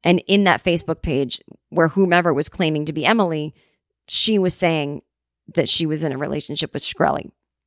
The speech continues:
So they're psychos. He also bought Emily Saul dot com for less than twelve dollars and offered to sell it for thousands. Christy Smith's take on this was, "He trolls because he's anxious.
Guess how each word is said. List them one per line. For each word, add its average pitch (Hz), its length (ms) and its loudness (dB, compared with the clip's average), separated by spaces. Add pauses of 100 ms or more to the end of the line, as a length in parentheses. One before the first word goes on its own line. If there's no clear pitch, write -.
(240)
So - 300 0 (240)
they're 180 140 2
psychos. - 580 2 (1900)
He 226 180 0
also 247 380 0
bought 190 320 0
Emily 190 380 0
Saul 170 340 2
dot 165 240 0
com 180 320 0
for 165 160 -4
less 160 260 0
than 151 160 -8
twelve 170 280 0
dollars 269 460 2
and - 260 2
offered 185 400 0
to 190 120 0
sell 156 300 4
it 160 140 -4
for 156 200 -2
thousands. 165 720 0 (560)
Christy 269 400 0
Smith's 330 420 0
take 185 300 2
on 175 140 2
this 165 180 0
was, 170 300 0 (200)
"He 302 160 -6
trolls 381 300 2
because 403 300 0
he's 359 160 2
anxious. 370 580 2